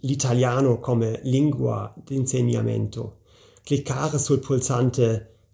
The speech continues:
"Comincia la versione demo" e potrai imparare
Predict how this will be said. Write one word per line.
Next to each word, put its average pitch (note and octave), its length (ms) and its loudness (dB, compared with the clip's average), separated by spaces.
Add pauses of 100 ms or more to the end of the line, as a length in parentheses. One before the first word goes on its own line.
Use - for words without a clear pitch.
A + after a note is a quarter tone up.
"Comincia C3+ 800 2
la A#2+ 140 -2
versione A#2 580 4
demo" A2 640 0
e A2+ 320 -2
potrai B2+ 500 -2
imparare D3 840 -4